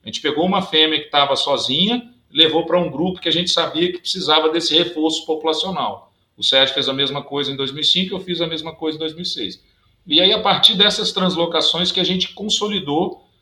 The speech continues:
a, o planejamento do ma-, de, e, e o manejo, né, dessa espécie. E aí, só um parênteses rápido, né?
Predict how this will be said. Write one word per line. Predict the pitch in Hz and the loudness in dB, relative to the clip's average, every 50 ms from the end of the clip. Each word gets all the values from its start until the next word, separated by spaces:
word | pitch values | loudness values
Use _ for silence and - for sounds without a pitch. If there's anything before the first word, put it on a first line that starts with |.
| _ _ _ _ | _ _ _ _
a, | - 135 147 147 147 151 | 0 2 2 4 2 2
o | 147 143 139 139 | 0 0 0 0
planejamento | - 160 165 175 180 170 185 180 151 151 175 208 220 - 208 | 0 2 2 4 4 6 6 4 4 4 4 2 2 2 -2
do | 170 170 | -2 -2
ma-, | 175 180 175 - 135 135 | -2 -2 -4 -4 -6 -6
de, | 127 139 165 | -6 -6 -6
e, | - - 147 156 | -4 -4 -2 -2
e | 175 170 156 | -2 0 0
o | 156 175 | -2 0
manejo, | 170 185 185 151 139 143 156 185 214 190 - 151 | 0 2 2 2 4 6 6 6 6 6 2 0
né, | 143 143 143 143 | 0 2 0 2
dessa | 143 143 135 - 156 | 0 -2 -2 -2 0
espécie. | 147 - - - 117 101 95 92 - - - - - _ _ _ _ _ _ _ _ _ _ _ _ _ _ | 0 0 0 0 0 0 0 0 -2 -6 -8 -8 -12 _ _ _ _ _ _ _ _ _ _ _ _ _ _
E | - 127 160 | -2 0 0
aí, | 185 185 | 4 6
só | - - - 233 269 277 269 | 6 6 6 6 4 2 2
um | 269 - | -2 0
parênteses | 214 190 180 185 180 - - 139 139 139 135 143 143 139 135 135 - - _ _ _ _ _ | 2 2 2 2 2 -2 -4 -8 -8 -8 -6 -6 -6 -6 -6 -8 -12 -20 _ _ _ _ _
rápido, | - 147 190 233 233 - - 127 | 2 4 4 4 2 0 -4 -2
né? | 127 151 180 190 185 - - - | 0 0 0 -2 -2 -6 -14 -20